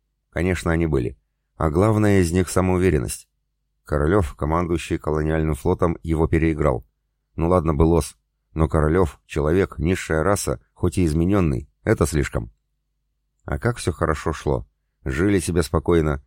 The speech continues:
придавали Вселенной первозданный вид и не задумывались ни о чем. И надо же такому случиться, встретить цивилизацию людей и этого капитана исследовательского судна.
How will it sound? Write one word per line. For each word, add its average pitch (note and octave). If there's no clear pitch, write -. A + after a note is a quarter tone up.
придавали G2
Вселенной F#2+
первозданный E2+
вид F#2
и G2
не G2
задумывались E2+
ни D2
о C#2+
чем. A1+
И D2
надо F2
же D#2
такому E2
случиться, D2
встретить E2
цивилизацию D#2+
людей D#2+
и -
этого E2+
капитана E2
исследовательского C#2+
судна. A#1+